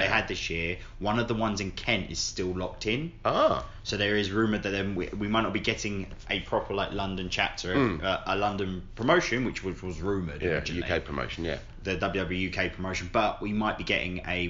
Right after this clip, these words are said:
Speaker 2: one-off U K tournament again,
Speaker 1: So,
Speaker 2: or
Speaker 1: like, the odd U K special is
Speaker 2: Yeah.
Speaker 1: what they're planning. Oh,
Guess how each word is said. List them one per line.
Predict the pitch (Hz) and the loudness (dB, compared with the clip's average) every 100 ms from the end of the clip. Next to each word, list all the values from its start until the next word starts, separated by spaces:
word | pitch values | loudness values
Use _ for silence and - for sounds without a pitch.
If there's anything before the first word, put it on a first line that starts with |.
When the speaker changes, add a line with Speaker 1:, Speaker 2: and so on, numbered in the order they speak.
| 85 | -2
Speaker 2:
one-off | 95 90 87 - | -2 -2 -4 -4
U | 82 | -4
K | 82 80 80 78 - | -2 -2 -4 -6 -4
tournament | 107 92 80 80 | -2 -2 -2 -4
again, | 76 85 | -4 -2
Speaker 1:
So, | 95 | 2
Speaker 2:
or | 95 82 | 2 2
Speaker 1:
like, | |
the | 87 | 0
odd | 87 87 | 0 -2
U | 87 | -2
K | 82 82 | -2 -2
special | - 82 - 67 | 0 -2 -2 -2
is | |
Speaker 2:
Yeah. | 107 | 0
Speaker 1:
what | 92 | 0
they're | 67 | -4
planning. | 67 67 - | -4 -4 0
Oh, | 175 330 285 | 2 4 2